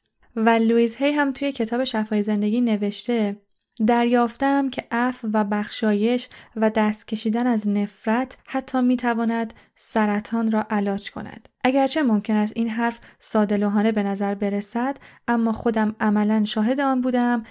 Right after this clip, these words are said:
و تجربهش کردم.» و توی اپیزود قبلی هم گفتم که خانم لویس هی زندگی خیلی خیلی سخت و دردناکی داشته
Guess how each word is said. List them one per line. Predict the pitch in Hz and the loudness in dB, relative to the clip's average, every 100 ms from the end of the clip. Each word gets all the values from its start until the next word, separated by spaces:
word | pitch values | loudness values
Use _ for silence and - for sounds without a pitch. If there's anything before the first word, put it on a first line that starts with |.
| - - | -8 -4
و | |
تجربهش | 214 214 202 202 196 - | 0 0 0 -2 -4 -6
کردم.» | - - - - _ _ _ _ 220 | -10 -12 -14 -18 _ _ _ _ 2
و | 220 | 4
توی | 226 294 | 4 0
اپیزود | 233 240 | 2 0
قبلی | 277 220 208 226 | 2 0 2 0
هم | 254 262 | 0 2
گفتم | 226 214 - 208 | 4 4 2 -6
که | 202 | -6
خانم | 214 208 226 | -2 0 0
لویس | 214 202 202 | 0 -2 0
هی | 226 | 0
زندگی | 214 196 202 208 233 | 0 0 0 -2 -2
خیلی | 226 - 247 254 240 | -4 -2 0 2 0
خیلی | 233 226 226 | 0 0 0
سخت | 226 - 214 220 - | -2 0 0 0 -2
و | 208 | -4
دردناکی | 202 202 202 208 220 247 240 | -2 -2 -2 0 -2 0 -2
داشته | 233 226 226 | -2 -4 -4